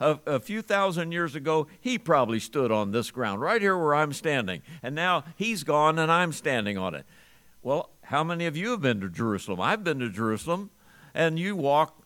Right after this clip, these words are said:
those streets of that old city, and you say, "Three thousand years ago, David stood here, and Solomon, and two thousand years ago, Jesus stood right here on this spot."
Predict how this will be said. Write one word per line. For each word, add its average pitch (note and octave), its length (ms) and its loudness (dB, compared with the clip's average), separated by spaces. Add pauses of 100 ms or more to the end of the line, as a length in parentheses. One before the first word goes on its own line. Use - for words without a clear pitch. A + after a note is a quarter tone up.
those C#3+ 320 -2
streets F#3 520 -4
of A#2 140 -4
that C#3+ 200 2
old D3+ 280 0
city, F3 380 -4
and C#3 140 -4
you C3+ 80 -6
say, D3+ 320 0 (200)
"Three F3 220 -4
thousand E3+ 520 -2
years D3 260 -4
ago, D3+ 460 2 (360)
David C#3+ 640 0
stood C#3+ 320 0
here, D3+ 280 2
and A2+ 120 -2
Solomon, D#3 680 -2
and G2 180 -6
two G3+ 180 -4
thousand D3 500 0
years D3 200 -2
ago, D3 300 0
Jesus D3+ 500 -2
stood D#3+ 340 -6
right C#3 280 -2
here E3+ 280 0
on C3+ 140 2
this D3 160 0
spot." F#3 440 -2